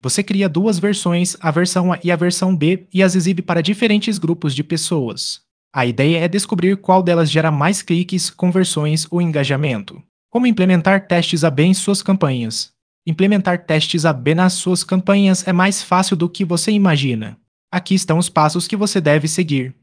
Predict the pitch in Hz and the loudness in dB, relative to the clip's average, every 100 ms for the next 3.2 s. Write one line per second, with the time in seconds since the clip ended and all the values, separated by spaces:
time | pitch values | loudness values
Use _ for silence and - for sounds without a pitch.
0 | - 117 113 _ _ _ _ 143 139 190 | -10 -8 -10 _ _ _ _ -6 0 2
1 | 190 185 160 156 - 139 120 123 _ - | 2 0 0 -2 0 -2 -2 -10 _ -14
2 | 156 208 220 240 196 175 175 160 - 135 | -6 -2 -2 -2 0 -2 0 -2 -2 -4
3 | 165 | -4